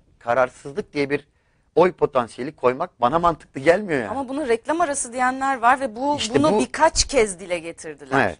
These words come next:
Speaker 2: bir de. Yani doksan yıllık ara reklam arasından
Speaker 1: Zaten
Speaker 2: son
Speaker 1: bütün
Speaker 2: veriyoruz.
Speaker 1: doneler
Speaker 2: Bir
Speaker 1: gözünüzün
Speaker 2: çirkin.
Speaker 1: önünde, her şey gö-, herkesin gözünün önünde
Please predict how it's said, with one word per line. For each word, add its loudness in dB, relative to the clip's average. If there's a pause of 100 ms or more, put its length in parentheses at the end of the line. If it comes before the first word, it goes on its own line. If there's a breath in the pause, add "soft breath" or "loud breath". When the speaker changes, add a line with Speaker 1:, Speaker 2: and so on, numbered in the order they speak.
Speaker 2:
bir -18
de. -16
Yani -2
doksan 2
yıllık -8
ara -2
reklam -6
arasından -2
Speaker 1:
Zaten 4
Speaker 2:
son 2
Speaker 1:
bütün 0
Speaker 2:
veriyoruz. 6
Speaker 1:
doneler 6
Speaker 2:
Bir -10
Speaker 1:
gözünüzün -2
Speaker 2:
çirkin. -4
Speaker 1:
önünde, -4
her 4
şey -8
gö-, -8
herkesin -2
gözünün -10
önünde -6